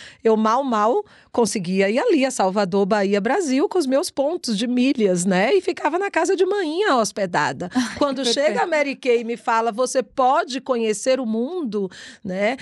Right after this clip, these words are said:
Speaker 1: E eu lembro a minha primeira viagem pra Praga, quando eu fui agradecer ao nosso presidente, ele falou, "Não me agradeça. Esta é uma conquista sua, agradeça você." E eu nunca esqueci aquilo, né? Então eu realmente falei, "Meu Deus, eu tinha esse potencial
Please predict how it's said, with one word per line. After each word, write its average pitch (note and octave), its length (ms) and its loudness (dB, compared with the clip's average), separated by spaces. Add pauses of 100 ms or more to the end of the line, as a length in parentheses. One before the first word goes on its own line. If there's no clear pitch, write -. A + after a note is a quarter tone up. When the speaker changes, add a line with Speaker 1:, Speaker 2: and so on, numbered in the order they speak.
(120)
Speaker 1:
E G#3+ 120 0
eu G#3+ 100 2
lembro A3 360 0
a G#3 140 -2
minha A3 200 -2
primeira A3+ 340 0
viagem G#3 480 -2
pra F#3+ 180 -4
Praga, G3 600 -2 (320)
quando G3 460 -2
eu F#3+ 100 0
fui A#3+ 240 -2
agradecer G#3 540 0
ao G3 100 0
nosso F#3 300 -2
presidente, F#3 600 -2
ele G#3 120 0
falou, G3+ 260 0
"Não A3 260 2
me C4+ 120 2
agradeça. - 760 -4 (180)
Esta F3+ 280 0
é - 20 0
uma G3+ 160 -4
conquista G#3+ 600 -4
sua, B3+ 600 -4
agradeça F3+ 640 0
você." G3+ 360 -4 (440)
E B3 60 0
eu D4+ 100 2
nunca F#4 240 0
esqueci - 460 -4
aquilo, D#3+ 460 -6
né? G#3+ 260 0 (340)
Então A#3 300 -2
eu A#3 80 0
realmente B3+ 380 0
falei, G#3+ 220 0
"Meu A#3+ 200 2
Deus, G3+ 240 2
eu G#3+ 100 2
tinha D4 420 -2
esse B3+ 140 0
potencial G#3 840 -2